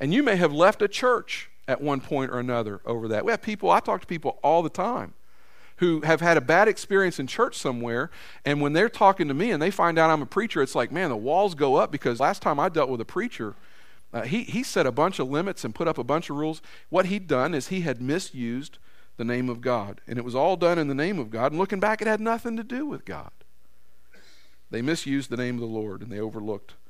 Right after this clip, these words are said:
the love of God for their own agenda. Now, I want to throw out to you, and, and this re-,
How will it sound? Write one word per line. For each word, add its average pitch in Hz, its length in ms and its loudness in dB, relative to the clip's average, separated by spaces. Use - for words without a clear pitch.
the 104 80 -10
love 107 220 -2
of 104 100 -10
God 104 260 -2
for 107 140 -8
their 101 100 -4
own 104 120 -8
agenda. 101 460 -10
Now, 156 100 4
I - 20 6
want 233 160 0
to - 40 -10
throw 151 180 2
out 151 200 6
to 131 80 -6
you, 117 380 -4
and, 151 140 2
and 147 120 0
this 170 160 -2
re-, 143 160 0